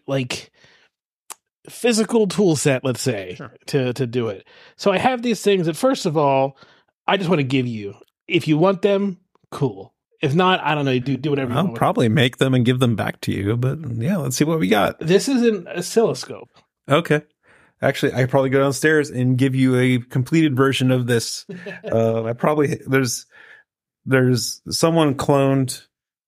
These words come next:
Speaker 2: this oscilloscope kit, and all the Chinese people sell this thing. And I bought one because real oscilloscopes are expensive.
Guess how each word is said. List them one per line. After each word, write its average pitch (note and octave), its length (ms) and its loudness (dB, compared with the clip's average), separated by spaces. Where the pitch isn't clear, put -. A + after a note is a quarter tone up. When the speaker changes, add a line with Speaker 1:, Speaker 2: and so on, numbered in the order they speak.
Speaker 2:
this A#2+ 200 0
oscilloscope A#2+ 680 0
kit, - 320 0
and A2+ 180 -2
all A#2 100 2
the A#2 80 -2
Chinese A#2+ 440 0
people A2+ 680 0
sell A2 300 0
this A2 280 -2
thing. A2 440 0
And G#2+ 520 0
I A2 160 2
bought A2+ 240 0
one A2+ 240 2
because A2+ 360 0
real A2+ 200 0
oscilloscopes A2+ 840 -2
are G#2+ 60 0
expensive. D3+ 840 -2